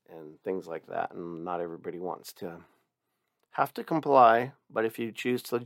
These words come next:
live in an H O A, that's a choice you make. You have to follow the community standards and the guidelines, and somebody has to be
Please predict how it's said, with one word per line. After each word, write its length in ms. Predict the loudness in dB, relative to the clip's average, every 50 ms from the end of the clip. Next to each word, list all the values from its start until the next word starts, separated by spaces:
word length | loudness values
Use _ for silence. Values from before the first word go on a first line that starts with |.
| -6 0
live 200 | 0 2 2 4
in 100 | 2 2
an 120 | 2 2
H 220 | 0 0 0 0
O 160 | 0 2 2 2
A, 260 | 2 0 -2 -4 -8 -14 _ _ _ _ _ _ _ _ _ _ _ _
that's 240 | -4 -4 -4 -4 -8
a 60 | -10
choice 400 | -8 -2 -2 0 0 -2 -4 -4
you 60 | -4
make. 400 | 0 0 0 0 0 -4 -8 -16 -14
You 100 | -12 -8
have 180 | -8 -8 -10 -8
to 180 | -10 -10 -10 -10 -16 -20 -20 _ _ _ _ _ _ _ _ _ _ _ _ _ _ _ _ _ _ _ _ _ _ -2
follow 280 | 2 4 4 4 2
the 320 | 2 2 0 2 0 -2 -6
community 460 | -4 -2 -2 0 0 0 -2 -4 -6 -8
standards 680 | -10 -8 -6 -4 -4 -4 -4 -4 -4 -4 -4 -6 -6
and 140 | -6 -4 -4
the 60 | -4
guidelines, 640 | -2 0 0 0 0 -2 -4 -6 -4 -6 -6 -6 -8
and 220 | -8 -8 -8 -10
somebody 380 | -4 0 2 4 6 6 6 8
has 220 | 6 6 4 4 -2
to 100 | -8 -6
be 400 | -4 -4 -2 -4 -6 -8 -12